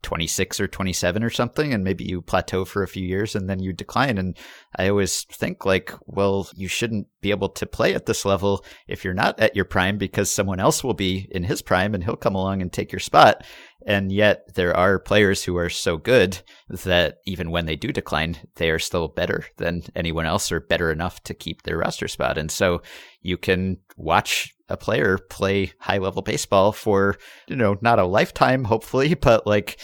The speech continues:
babies born when Ichiro was coming up are, like, twenty-seven now, which is how old Ichiro was when he came to the Mariners. So that is really amazing and special, because then you get these transcendent moments where generations get linked, both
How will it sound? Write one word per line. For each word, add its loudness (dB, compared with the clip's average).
babies 0
born 2
when 0
Ichiro 0
was -2
coming 0
up 2
are, 2
like, -2
twenty-seven 2
now, 2
which -2
is -4
how 4
old -2
Ichiro 0
was -2
when -4
he -8
came -4
to -6
the -4
Mariners. -4
So 4
that 0
is -6
really 0
amazing 0
and -2
special, -2
because -4
then -2
you -2
get -6
these -4
transcendent -2
moments -4
where 0
generations 0
get -4
linked, -6
both -2